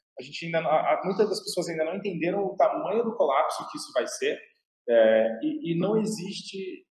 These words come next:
é, na minha visão, uma resposta certa de como isso vai se comportar. Existem muitas crenças. A minha é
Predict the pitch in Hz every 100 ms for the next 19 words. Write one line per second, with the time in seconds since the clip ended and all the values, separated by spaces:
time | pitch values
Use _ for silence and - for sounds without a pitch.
0 | - 135 139 139 143 143 131 - 147 170
1 | - 160 156 151 - 151 151 147 - 143
2 | 147 - 139 - 143 143 143 139 131 -
3 | 135 135 - 98 - - - 113 127 127
4 | 131 147 139 - 127 131 160 - 220 -
5 | _ _ _ - 170 151 190 180 143 120
6 | -